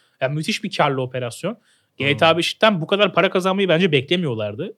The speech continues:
Speaker 2: Biraz
Speaker 1: Ee,
Speaker 2: bokunu çıkardılar ama son expansion'lar.
Speaker 1: İşte o yüzden
Speaker 2: Sürekli D L C.
Speaker 1: abi, insana para harcıyorsa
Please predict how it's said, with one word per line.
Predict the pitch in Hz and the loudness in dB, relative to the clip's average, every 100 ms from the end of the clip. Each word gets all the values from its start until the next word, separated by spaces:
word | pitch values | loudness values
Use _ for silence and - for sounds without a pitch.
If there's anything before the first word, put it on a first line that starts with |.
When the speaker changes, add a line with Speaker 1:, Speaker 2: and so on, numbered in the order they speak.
| - | -6
Speaker 2:
Biraz | 226 175 | -4 0
Speaker 1:
Ee, | |
Speaker 2:
bokunu | 185 202 185 | 0 0 -2
çıkardılar | - 170 151 147 139 | 2 4 4 2 -2
ama | 113 | -4
son | 107 135 131 | -4 -4 -4
expansion'lar. | 127 - - 131 - 123 120 113 | -6 -6 -6 -4 -4 -4 -4 -6
Speaker 1:
İşte | 110 170 | -2 2
o | 175 | 4
yüzden | 254 233 | 4 4
Speaker 2:
Sürekli | 185 180 160 | 4 4 -2
D | 156 | 0
L | 143 | 0
C. | 147 - 139 | 0 0 0
Speaker 1:
abi, | 180 156 | 0 -2
insana | 151 185 214 | -4 -2 -2
para | - 156 | 0 4
harcıyorsa | 196 170 139 131 214 277 | 4 2 -6 -2 -4 -4